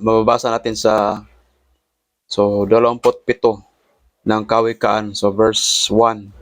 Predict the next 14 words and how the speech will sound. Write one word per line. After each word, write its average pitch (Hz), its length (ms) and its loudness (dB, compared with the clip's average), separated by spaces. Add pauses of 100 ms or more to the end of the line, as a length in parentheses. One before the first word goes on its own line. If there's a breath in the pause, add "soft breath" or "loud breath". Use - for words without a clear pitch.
(800)
So, - 160 -4
maikli 107 400 0
lang 107 160 -2
po. 92 320 -4 (400)
Ito 123 80 0
po 120 240 2
yun. 104 160 -4 (1800)
"Huwag 151 240 4
ipagyayabang 123 960 0
ang 117 160 -2
araw 120 400 0
ng 117 160 -10
bukas, - 720 -2 (560)
pagkat 110 320 -2